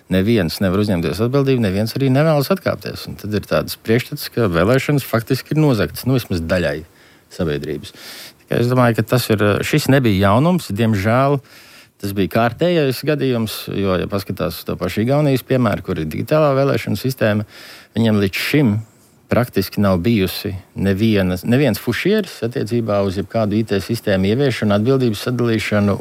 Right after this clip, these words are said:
un arī tehnisko izpildījumu. Nu, šajā gadījumā, kā tu minēji, saimniecisko darbību. Ā, nav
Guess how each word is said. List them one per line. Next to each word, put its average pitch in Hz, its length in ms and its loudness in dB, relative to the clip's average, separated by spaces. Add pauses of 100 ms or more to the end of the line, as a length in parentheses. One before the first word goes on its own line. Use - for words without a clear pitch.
un 104 160 2
arī 104 160 4
tehnisko 117 400 2
izpildījumu. 78 500 -2
Nu, 147 80 2
šajā 107 220 0
gadījumā, 90 260 0
kā 87 140 -4
tu 98 80 -6
minēji, 98 240 -2
saimniecisko 85 720 0 (160)
darbību. 87 420 0 (840)
Ā, 92 160 4 (1400)
nav 170 260 4